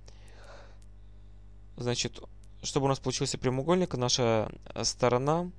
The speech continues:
вот эта, должна быть меньше, предположим, вот эта сторона А, она должна быть меньше стороны Б. Итак, по умолчанию, если у нас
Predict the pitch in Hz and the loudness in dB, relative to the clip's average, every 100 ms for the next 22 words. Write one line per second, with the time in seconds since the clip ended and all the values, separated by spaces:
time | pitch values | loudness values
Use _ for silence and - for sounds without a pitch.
0 | - 117 113 113 117 120 147 143 - 139 | -4 0 0 2 2 4 2 2 0 0
1 | 156 - 131 131 - - - - - - | 2 2 0 -6 -12 -16 -16 -16 -10 0
2 | 120 120 117 110 - 110 107 - 147 190 | 0 2 0 -2 0 0 2 4 4 4
3 | - - - - 117 120 117 113 117 117 | -2 -16 -16 -4 2 4 4 4 2 0
4 | 139 175 - - 107 107 117 113 107 - | 0 0 0 0 0 2 0 2 0 0
5 | - - - - - - - - - - | -10 -18 -18 -18 -18 -18 -18 -18 -16 -16
6 | - - - - - - 131 139 127 - | -16 -14 -14 -14 -16 -8 2 4 6 4
7 | 131 147 - 151 120 123 127 131 127 127 | 4 4 2 2 2 0 -2 -2 2 4
8 | 117 - | 2 0